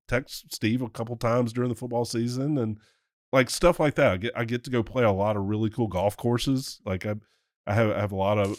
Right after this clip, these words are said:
friends that are, are, you know, involved in golf media and, or, you know, even professionals.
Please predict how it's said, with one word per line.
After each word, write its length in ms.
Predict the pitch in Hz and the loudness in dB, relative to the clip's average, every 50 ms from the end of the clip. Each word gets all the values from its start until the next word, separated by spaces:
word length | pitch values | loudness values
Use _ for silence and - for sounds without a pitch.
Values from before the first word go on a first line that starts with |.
| - 110 | -10 -10
friends 340 | - - 113 104 104 101 92 | -6 -4 -2 0 0 0 0
that 140 | 110 110 101 | 0 0 0
are, 180 | 101 95 95 98 - - | 0 -2 -4 -6 -8 -8
are, 200 | - 95 92 87 - _ _ _ _ _ _ _ _ _ - - - - | -8 -8 -8 -8 -10 _ _ _ _ _ _ _ _ _ -20 -20 -14 -8
you 100 | 120 113 | -6 -4
know, 200 | 101 87 90 95 - | -2 -2 -2 -4 -6
involved 420 | - 107 104 92 98 98 98 92 - | -6 -6 -2 2 2 2 2 2 -2
in 60 | 92 | -4
golf 320 | 82 - 98 95 - - | -2 0 -2 -2 -2 -4
media 360 | 95 92 92 92 98 101 101 101 | -6 -6 -4 -2 -2 -2 -2 -2
and, 140 | 98 92 92 | -4 -4 -6
or, 280 | - - 92 92 85 80 - _ _ | -8 -8 -8 -8 -8 -8 -12 _ _
you 80 | - 101 | -8 -6
know, 140 | 87 90 76 | -6 -4 -4
even 220 | 98 104 95 87 | -2 -2 -4 -4
professionals. 680 | - - 82 - 110 110 - - 85 80 78 95 - | -6 -8 -6 -2 -2 -2 -2 -4 -6 -10 -10 -12 -12